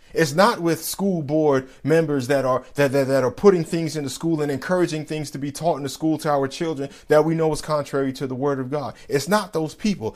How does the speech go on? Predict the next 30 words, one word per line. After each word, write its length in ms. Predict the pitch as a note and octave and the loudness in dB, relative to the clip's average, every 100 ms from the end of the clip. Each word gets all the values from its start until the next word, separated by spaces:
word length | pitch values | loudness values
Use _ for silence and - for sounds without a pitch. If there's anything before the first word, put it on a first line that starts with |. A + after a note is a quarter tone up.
| - | -8
It's 160 | - - | -6 -2
the 100 | C#3 | -2
forces 460 | - F3+ G3+ D#3+ C3+ | 0 2 2 2 -2
of 140 | G#2 | 2
darkness 420 | D3 E3+ - C#3+ | 2 0 -2 -6
that 220 | D3 C3+ | -2 -2
is 180 | B2+ A2 | -2 -8
driving 560 | G2 B2+ E3+ E3+ D3 A#2+ | -6 -2 0 0 0 -2
the 80 | G#2+ | -2
behavior. 500 | G#2+ G#2 F2+ D#2+ - - - | -4 -4 -8 -10 -16 -20 -14
That's 440 | G2+ D#3 G#3+ - | -4 0 0 -2
what 120 | C3 | -6
we 120 | C3 A#2+ | -6 -4
have 200 | A#2+ - | -6 -8
to 100 | F2+ | -12
come 220 | G#2 E2+ | -12 -12
against. 480 | D2 C2 - - - - - - - - | -14 -20 -20 -20 -20 -20 -20 -20 -20 -16
That's 320 | B2+ F#3+ G#3+ E3 | -2 2 2 0
what 80 | |
we 140 | C#3 B2 | -2 -2
have 180 | A#2 A2+ | -2 -4
to 80 | |
come 240 | G#2+ A#2 G#2 | -6 -4 -4
against 320 | G2 G2 F#2+ | -4 -6 -4
as, 160 | G2+ G#2 | -6 -6
as, 240 | G#2 G2+ | -8 -8
as 220 | G#2 G2 | -8 -10
children 400 | - A2 F#2+ G2 | -8 -8 -8 -8
of 100 | F#2 | -8
God. 280 | G#2+ G2+ | -8 -8